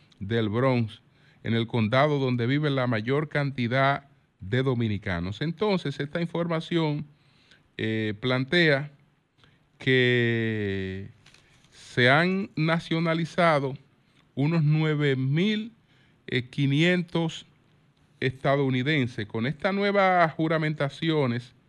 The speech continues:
aumentan a nueve mil quinientos, eh, la...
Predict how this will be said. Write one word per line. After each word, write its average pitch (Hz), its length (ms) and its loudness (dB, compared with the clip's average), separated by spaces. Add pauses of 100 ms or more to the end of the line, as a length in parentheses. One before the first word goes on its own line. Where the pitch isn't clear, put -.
(520)
aumentan 160 540 0
a 170 60 0
nueve 151 260 0
mil 170 360 -2
quinientos, 143 880 -2 (600)
eh, 113 560 0 (1080)
la... 123 960 2